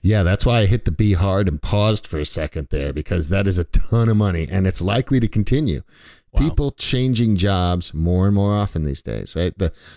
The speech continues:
Speaker 1: Bureau of Labor Statistics reports that people between, uh, born between nineteen fifty-seven and nineteen sixty-four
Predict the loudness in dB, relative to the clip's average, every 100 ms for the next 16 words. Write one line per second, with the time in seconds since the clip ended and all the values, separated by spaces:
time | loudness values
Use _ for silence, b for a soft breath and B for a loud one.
0 | B 0 2 2 2 0 -2 -4 -10 -6
1 | -4 -2 -2 -6 -6 -4 -2 -2 -4 -8
2 | _ _ _ -2 0 0 -2 0 0 0
3 | -2 -8 -16 -4 0 0 0 0 0 0
4 | 2 2 2 0 0 -2 -2 -2 -4 -6
5 | -2 -2 0 -2 0 -2 -4 -6 -4 -8
6 | -6 -8 -4 -4 -4